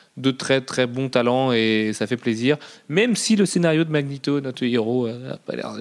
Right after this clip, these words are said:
génial, génial, euh, voilà. Le premier numéro était bien, mais bon, euh, le, l'affrontement avec Joseph, euh, c'est bon, on en a plein le cul, euh. Le retour aux nineties, ça va aller, euh, voilà. Et que pour, big up aux gens qui ont eu Gala dans la tête toute la semaine, euh, la semaine dernière à cause de notre podcast.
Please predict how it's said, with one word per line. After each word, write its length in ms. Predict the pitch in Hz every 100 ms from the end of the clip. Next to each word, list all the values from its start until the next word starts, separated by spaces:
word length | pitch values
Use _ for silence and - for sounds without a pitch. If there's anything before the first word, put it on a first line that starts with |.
| 113
génial, 300 | 110 110 120
génial, 480 | 113 104 92 110
euh, 80 | 107
voilà. 340 | 98 107 107 113
Le 80 |
premier 200 | 113 135
numéro 240 | 151 160 175
était 160 | 165
bien, 260 | 156 165 170
mais 160 | 151 120
bon, 240 | 127 135
euh, 80 | 120
le, 240 | 123 120
l'affrontement 400 | 131 - 131 143
avec 140 | 139 131
Joseph, 380 | 123 135 131
euh, 40 | 113
c'est 140 | -
bon, 180 | 110 107
on 60 | 95
en 60 |
a 80 | 101
plein 180 | - 107
le 60 | 107
cul, 240 | - 107
euh. 40 | 101 - - - -
Le 60 | 131
retour 220 | 131 135
aux 60 | 131
nineties, 320 | 127 123 -
ça 180 | - 123
va 80 | 104
aller, 240 | 107 113
euh, 60 | 104
voilà. 180 | 95 107 95
Et 140 | 85 87
que 120 | 110
pour, 380 | - 113 104 -
big 220 | 120 131
up 120 | 139 135
aux 60 |
gens 160 | 123 127
qui 120 | 123
ont 180 | 113 117
eu 60 | 117
Gala 240 | 120 117
dans 100 | 117
la 80 | 107
tête 160 | 110
toute 160 | - -
la 80 | 113
semaine, 280 | - 107 98
euh, 200 | 113 - - - - -
la 100 | 117
semaine 200 | 127 120
dernière 300 | 113 113 113
à 100 | 110
cause 160 | 110
de 60 | 110
notre 120 | 107
podcast. 460 | 101 - 85 -